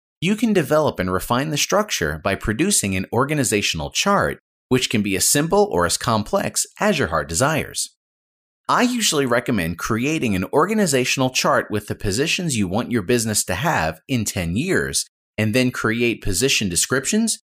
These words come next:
duties, responsibilities, budgets, and K P Is for each one. You may be asking yourself,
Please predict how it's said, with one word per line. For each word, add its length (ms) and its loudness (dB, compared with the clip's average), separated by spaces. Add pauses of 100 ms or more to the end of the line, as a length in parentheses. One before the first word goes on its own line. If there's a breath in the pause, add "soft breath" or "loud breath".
(220)
duties, 580 0
responsibilities, 1040 0 (160 soft breath)
budgets, 600 0 (100)
and 240 -4
K 240 0
P 260 -4
Is 540 -2 (120)
for 300 -2
each 280 -6
one. 280 -2 (840)
You 140 2
may 160 4
be 120 4
asking 360 0
yourself, 460 -2